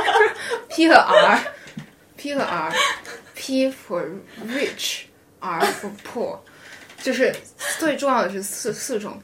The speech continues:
就这样子你就可以根据他的这个性格分类来决定他是不是你想要交的朋友啊。你就上来你就问他你的这个，那我给他起个名吧，他叫，那不能叫M B T I了嘛，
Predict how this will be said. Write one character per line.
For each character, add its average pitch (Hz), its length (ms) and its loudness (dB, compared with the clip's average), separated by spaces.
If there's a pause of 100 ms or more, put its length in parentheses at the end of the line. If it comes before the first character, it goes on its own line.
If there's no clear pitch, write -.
(280)
就 320 80 -6
这 349 80 2
样 330 160 4
子 214 140 -8
你 160 80 -10
就 190 100 -8
可 214 220 -6
以 170 80 -4
根 233 260 -6
据 233 200 -4
他 220 280 -10
的 214 120 -8
这 202 140 -6
个 160 220 -6 (520)
性 277 280 -4
格 151 140 -6
分 202 340 -8
类 208 200 -2
来 165 260 -12
决 - 240 -10
定 208 180 -8
他 202 120 -8
是 208 120 -12
不 240 80 -12
是 214 60 -6
你 196 80 -8
想 160 220 -14
要 147 60 -18
交 185 220 -12
的 185 100 -10
朋 165 300 -16
友 160 60 -16
啊。 151 260 -18 (600)
你 202 60 -8
就 226 60 -4
上 247 200 -4
来 208 80 -4
你 175 60 -10
就 190 100 -10
问 202 260 -8
他 180 240 -12 (220)
你 185 140 -8
的 135 160 -10
这 196 160 -6
个， 160 160 -6 (1000)
那 202 60 -8
我 196 60 -6
给 190 80 -8
他 170 120 -10
起 180 140 -10
个 175 60 -8
名 165 260 -10
吧， 180 260 -10
他 202 120 -8
叫， 185 480 -8 (1300)
那 233 80 -8
不 247 100 -6
能 220 120 -2
叫 220 100 -2
M 160 180 -6
B 196 100 -10
T 190 180 -14
I 160 180 -10
了 165 80 -12
嘛， 175 160 -16